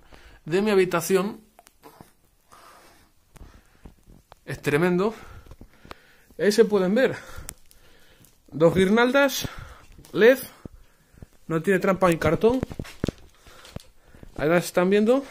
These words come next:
funcionando con mi tableta. Raro que suene. Yo quiero que lo vean, a que no digan que lleve trampa.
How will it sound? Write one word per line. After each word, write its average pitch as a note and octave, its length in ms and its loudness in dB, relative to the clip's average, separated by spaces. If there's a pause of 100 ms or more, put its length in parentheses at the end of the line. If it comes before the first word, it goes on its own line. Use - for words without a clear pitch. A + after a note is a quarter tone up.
(1120)
funcionando G3+ 640 4 (1160)
con D#3+ 160 -2
mi D3+ 80 4
tableta. D3+ 400 -2 (1800)
Raro D#3 220 2
que D#3+ 120 0
suene. A#3 340 0 (540)
Yo F3+ 160 2
quiero B3+ 280 -2 (320)
que D#3+ 80 0
lo D3+ 100 2
vean, A3+ 400 2 (320)
a C#3 100 -6
que C#3+ 140 -4
no D#3 80 0
digan F3 240 0
que E3+ 140 -8
lleve D#3+ 340 -4
trampa. F#3+ 480 -6